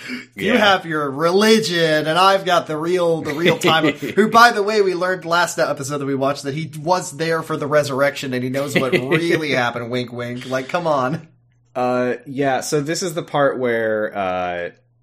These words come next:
Speaker 2: uh, yeah, Cheen is like, "Oh, are you two, like, a couple?" Martha's like,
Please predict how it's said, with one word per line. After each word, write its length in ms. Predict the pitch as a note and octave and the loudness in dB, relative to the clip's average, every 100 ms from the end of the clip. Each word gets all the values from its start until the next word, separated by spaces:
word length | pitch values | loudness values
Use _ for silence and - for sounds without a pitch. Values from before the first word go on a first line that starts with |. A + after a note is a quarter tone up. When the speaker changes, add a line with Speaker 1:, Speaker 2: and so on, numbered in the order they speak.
| _ - | _ -10
Speaker 2:
uh, 440 | G2 F2+ E2+ E2 E2+ - | -6 -4 -4 -6 -8 -10
yeah, 260 | B2+ A2+ G#2+ G#2 B2+ _ B2 | -6 -4 -6 -10 -20 _ -12
Cheen 400 | - D3 C#3 C3 | -4 0 0 0
is 180 | A#2+ | -2
like, 240 | A2 G2+ - | -2 -2 -2
"Oh, 180 | C3 B2+ | 0 0
are 120 | A2+ | 0
you 240 | A2 A#2 | -2 -6
two, 460 | A#2 A#2+ A2+ A2 A2 | -6 -4 -4 -4 -4
like, 240 | G2+ F#2+ | -4 -6
a 60 | F2 | -8
couple?" 540 | - C3 - B2 A#2+ A2+ | -4 -2 0 0 0 0
Martha's 460 | G#2+ G#2 G2+ - | -2 -4 -8 -8
like, 320 | F2 F2 E2+ | -6 -6 -8